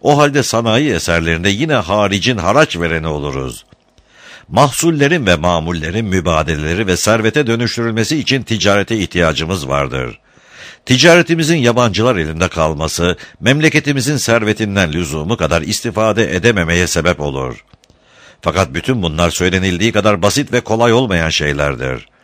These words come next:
Bunda muvaffak olabilmek için hakikaten memleketin ve milletin ihtiyacına uygun, esaslı program üzerine bütün milletin beraber ve ahenk içinde çalışması lazımdır.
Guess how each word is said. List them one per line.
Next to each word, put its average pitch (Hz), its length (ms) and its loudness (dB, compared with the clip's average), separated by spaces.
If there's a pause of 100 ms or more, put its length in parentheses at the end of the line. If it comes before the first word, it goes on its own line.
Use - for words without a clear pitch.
(380)
Bunda 170 340 2
muvaffak 139 480 2
olabilmek 82 540 0
için 98 200 0
hakikaten 107 580 0
memleketin 92 580 0
ve 82 100 2
milletin 85 460 -4
ihtiyacına 92 720 -2
uygun, 82 440 -4 (260)
esaslı - 540 0
program 120 440 0
üzerine 80 380 -2
bütün 165 220 -2
milletin 123 500 -2
beraber 90 520 2
ve 95 120 -2
ahenk 110 480 0
içinde 139 300 -2
çalışması 117 560 -2
lazımdır. 71 680 -4